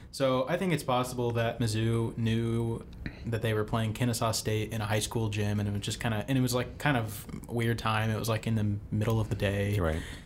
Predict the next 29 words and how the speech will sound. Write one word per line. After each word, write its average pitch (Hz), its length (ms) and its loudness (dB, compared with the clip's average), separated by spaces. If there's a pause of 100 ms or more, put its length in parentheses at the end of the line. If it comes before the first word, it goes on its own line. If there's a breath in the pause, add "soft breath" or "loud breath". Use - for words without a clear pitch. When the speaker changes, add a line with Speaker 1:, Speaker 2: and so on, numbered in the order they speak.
Speaker 1:
So 110 340 2
maybe 113 220 0
they 113 140 0
were 107 80 0
just, - 300 -4
like, 101 240 2
having 113 180 2
a 101 40 4
hard 104 200 0
time 107 160 2
getting 104 180 -2
up 107 140 -2
for - 80 -2
the 101 60 0
game. 104 440 2
I - 80 -4
don't 110 120 0
know 107 100 0
what 107 100 0
it 104 80 -4
was. 104 300 -2
Maybe 117 180 0
having 120 200 0
a - 20 4
hard 110 160 2
time 110 180 0
motivating 107 440 0
themselves, 104 540 0
but, 107 300 0